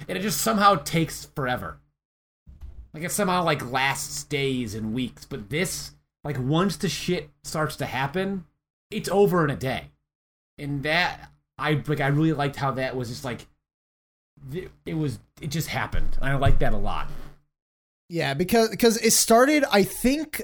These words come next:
Speaker 2: the, the season began, like, July first or second, and then it ended on
Speaker 1: Yeah.
Speaker 2: the fourth of July, like, with-, within the, the story of the season.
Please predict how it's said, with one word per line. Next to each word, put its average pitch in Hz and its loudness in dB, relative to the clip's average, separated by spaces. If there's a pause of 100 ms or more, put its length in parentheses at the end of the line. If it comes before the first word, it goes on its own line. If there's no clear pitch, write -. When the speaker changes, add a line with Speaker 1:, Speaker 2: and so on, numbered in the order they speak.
Speaker 2:
the, 175 4
the 175 2
season 233 4
began, 170 4
like, 165 2
July 156 2
first 160 0
or 139 -2
second, 202 0
and 185 4
then 180 6
it 160 -2
ended 190 4
on 156 4
Speaker 1:
Yeah. 147 2
Speaker 2:
the 135 0
fourth 139 0
of 110 -8
July, 92 -10
like, 143 -4
with-, 220 4
within 254 8
the, 180 8
the 170 6
story 147 4
of 131 0
the 117 -4
season. 98 -8